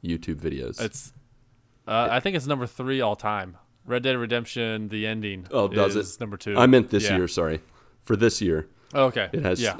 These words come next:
Speaker 2: this year.
Speaker 1: Unicorn
Speaker 2: Uh-huh.
Speaker 1: Princess has thirty-eight. Thirty-eight
Speaker 2: Thirty-eight
Speaker 1: views.
Speaker 2: what?
Speaker 1: Woo! Views.
Speaker 2: Oh, oh. What? That's it?
Speaker 1: Yeah.
Speaker 2: Oh, okay.
Speaker 1: Yeah, sorry.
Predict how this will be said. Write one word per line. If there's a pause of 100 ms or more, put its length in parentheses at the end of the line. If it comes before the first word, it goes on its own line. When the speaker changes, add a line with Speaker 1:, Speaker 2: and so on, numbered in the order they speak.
Speaker 2:
this
year.
Speaker 1:
Unicorn
Speaker 2:
Uh-huh.
Speaker 1:
Princess
has
thirty-eight. (2500)
Thirty-eight
Speaker 2:
Thirty-eight
Speaker 1:
views.
Speaker 2:
what?
Speaker 1:
Woo!
Views.
Speaker 2:
Oh, (180)
oh. (380)
What? (100)
That's
it? (680)
Speaker 1:
Yeah. (1000)
Speaker 2:
Oh, (580)
okay.
Speaker 1:
Yeah,
sorry.